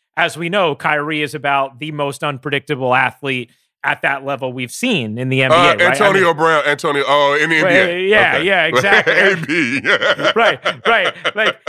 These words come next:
Speaker 1: it's just like, you don't know, right? We, last year, he went awol for a couple weeks. Like, he, you know, Kyrie is not someone who I wanna say, "Hey, you know, if you plug in this to the algorithm, this is gonna be the result." Well, no, we really don't know his programming. But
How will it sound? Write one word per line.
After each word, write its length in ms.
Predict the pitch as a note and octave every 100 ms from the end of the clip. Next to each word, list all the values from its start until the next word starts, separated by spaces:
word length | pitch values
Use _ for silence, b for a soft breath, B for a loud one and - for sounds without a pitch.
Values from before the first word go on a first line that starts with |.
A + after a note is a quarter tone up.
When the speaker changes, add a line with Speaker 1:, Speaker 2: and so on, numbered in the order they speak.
| D#3+
Speaker 1:
it's 120 | A3
just 160 | B3 C#4
like, 180 | A#3 G#3
you 80 |
don't 260 | F3+ A#3+ A3
know, 220 | B3+ D#3+
right? 300 | C3+ F3+ F#3
We, 140 | E3 E3+
last 380 | E3 F3 E3 F#3
year, 200 | G3+ G#3+
he 140 | E3
went 180 | F#3+ G#3+
awol 380 | C4 G#3 D#3+ A#2+
for 100 | D3+
a 60 | B2+
couple 280 | E3 C#3+ C3
weeks. 300 | B2+ G2+ F3
Like, 160 | D#3
he, 160 | E3 G3+ G3
you 100 | G#3+
know, 160 | F3+ B B B
Kyrie 400 | F#3+ G3 G3+ B3+
is 140 | G#3 F3+
not 240 | G3+ G3
someone 260 | - F#3 E3
who 80 | F3
I 100 | D#3+
wanna 220 | D#3+ D3+
say, 200 | - C3
"Hey, 340 | C#3+ C#3+ A2+ _ _ _ _ _ _
you 140 | F#3+ G3
know, 100 | F3+
if 120 | -
you 60 | G#3+
plug 320 | - D#4+ B3+
in 140 | A#3
this 300 | G#3 G#3+ -
to 140 | - G3
the 140 | F#3
algorithm, 640 | F#3 G3 F#3+ G#3+ G#3+ G3 -
this 260 | B2+ F#3+ -
is 80 | E3+
gonna 140 | F3+
be 100 | D3+
the 100 | D3+
result." 420 | C3+ B2 D#3+ A2+ D#3
Well, 140 | F3
no, 280 | F3+ A#3 G#3
we 140 | E3+ G3+
really 240 | A3 G#3
don't 260 | F#3+ G3+ E3+
know 180 | F#3 D#3+
his 140 | D3
programming. 600 | - F#3 C#3 A#2 G#2 G2 _ _ _ _ _ _ -
But 440 | G#3 B3+ D#3 -